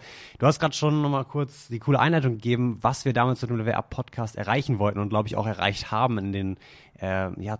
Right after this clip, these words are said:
guten zwei Jahren, anderthalb, zwei Jahren, in dem wir Folgen aufgenommen haben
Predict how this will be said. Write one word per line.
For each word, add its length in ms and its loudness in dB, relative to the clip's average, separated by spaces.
guten 220 -4
zwei 260 -4
Jahren, 300 -2
anderthalb, 400 -6
zwei 220 -6
Jahren, 340 -2
in 160 -6
dem 460 0
wir 120 0
Folgen 300 4
aufgenommen 580 0
haben 300 2